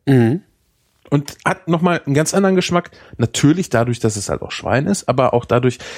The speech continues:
Speaker 2: dass es, äh, eine Wurstwürzung ist, die da dran ist, als halt einfach nur ein Hackfleisch.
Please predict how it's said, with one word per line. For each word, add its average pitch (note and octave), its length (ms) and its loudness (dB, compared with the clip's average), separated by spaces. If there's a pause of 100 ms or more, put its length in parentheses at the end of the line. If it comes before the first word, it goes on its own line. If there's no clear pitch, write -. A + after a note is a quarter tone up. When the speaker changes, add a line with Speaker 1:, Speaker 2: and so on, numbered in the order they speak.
(280)
Speaker 2:
dass - 180 2
es, A#2 160 -2 (360)
äh, - 120 -6 (480)
eine B2 380 0
Wurstwürzung C3+ 1300 0
ist, - 180 -4
die B2 60 -2
da A#2 140 0
dran A2 240 -2
ist, D#3 260 -6 (480)
als D#3 260 -2
halt D#3+ 280 0
einfach D#3+ 280 0
nur D#3+ 160 2
ein D3 120 -2
Hackfleisch. - 540 -6